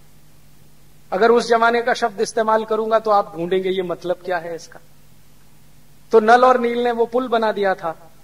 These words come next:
और वो पुल का dating अभी हुआ है,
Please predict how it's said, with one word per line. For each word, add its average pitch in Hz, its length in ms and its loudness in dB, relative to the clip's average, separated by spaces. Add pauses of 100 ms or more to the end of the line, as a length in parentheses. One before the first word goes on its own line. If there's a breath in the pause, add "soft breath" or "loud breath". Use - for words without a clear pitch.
(160)
और 190 140 2
वो 196 240 4
पुल 240 300 -2
का 240 180 2
dating 196 460 0
अभी 226 180 -4
हुआ 175 320 -2
है, 139 220 -14